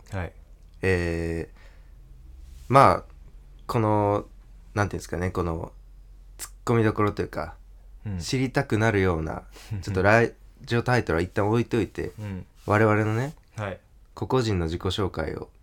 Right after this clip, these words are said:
Speaker 1: はい。
Speaker 2: していきたいと思います。えっと、二人で撮るんですけどね、これもこう。
Speaker 1: はい。
Speaker 2: えー、まあ、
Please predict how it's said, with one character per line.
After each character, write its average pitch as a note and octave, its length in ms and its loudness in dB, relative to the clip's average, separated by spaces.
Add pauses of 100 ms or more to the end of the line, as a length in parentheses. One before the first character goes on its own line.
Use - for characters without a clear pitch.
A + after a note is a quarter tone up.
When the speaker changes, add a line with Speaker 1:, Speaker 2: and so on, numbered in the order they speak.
Speaker 1:
は G#2+ 140 -8
い。 F#2+ 120 -12 (140)
Speaker 2:
し - 80 -18
て G2+ 120 2
い F#2 40 0
き - 60 -12
た F#2 100 -2
い E2+ 60 -2
と E2+ 80 -4
思 E2+ 60 -2
い E2 60 -6
ま G#2+ 100 -4
す。 G#2 40 0
え G#2 40 0
っ - 20 -8
と、 G2 140 -2
二 E3 240 4
人 A2+ 60 2
で E2+ 120 0
撮 F2 120 0
る F2 100 0
ん E2+ 40 -2
で D2+ 80 -6
す - 80 -14
け - 80 -12
ど - 60 -8
ね、 F2+ 100 -6
こ E2 140 -6
れ E2 60 -4
も G2+ 140 -6
こ - 100 -8
う。 - 0 -
Speaker 1:
は - 40 -8
い。 - 40 -16 (960)
Speaker 2:
え G2+ 420 2
ー、 - 20 -2
ま F2+ 320 0
あ、 - 120 -20